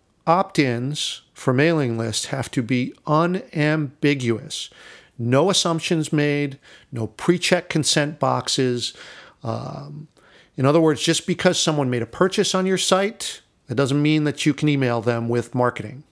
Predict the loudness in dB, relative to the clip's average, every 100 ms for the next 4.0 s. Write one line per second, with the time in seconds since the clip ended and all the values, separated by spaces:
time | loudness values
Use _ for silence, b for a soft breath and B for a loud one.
0 | _ -12 -8 -6 -2 0 2 2 0 -2
1 | _ _ _ _ _ -12 -8 0 0 -2
2 | -12 _ _ _ _ _ _ 0 2 2
3 | 2 0 0 0 0 -2 -8 -10 -10